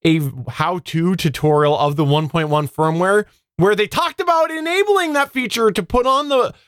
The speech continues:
recording to micro S D. So it appears to us that between the time that they filmed a one point one tutorial and the time they released it, something happened that they had to pull out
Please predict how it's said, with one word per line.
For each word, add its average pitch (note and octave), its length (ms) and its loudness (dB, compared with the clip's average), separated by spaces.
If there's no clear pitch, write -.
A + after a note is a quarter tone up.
recording G#3 380 0
to F3+ 80 -6
micro F#3+ 320 0
S D3+ 260 -2
D. E3 200 -2
So G3+ 240 2
it G#3 320 0
appears C#4 680 0
to - 120 -2
us B2 420 -4
that E3+ 260 -2
between C4 540 0
the C4 100 2
time F3+ 320 0
that F3 140 -4
they E3+ 100 2
filmed A#3 400 -2
a A#3+ 80 2
one F#3+ 240 -2
point F#3+ 200 -2
one F3 180 0
tutorial D3 580 2
and D3 140 -2
the C#3+ 60 0
time D#3+ 280 -2
they F#3 100 2
released C#3+ 400 2
it, C#3 100 -6
something G#3+ 480 -4
happened D3+ 500 -2
that D3+ 160 -4
they D#3 160 0
had D#3 440 -2
to G#3+ 80 -2
pull E3+ 720 0
out D3 320 -2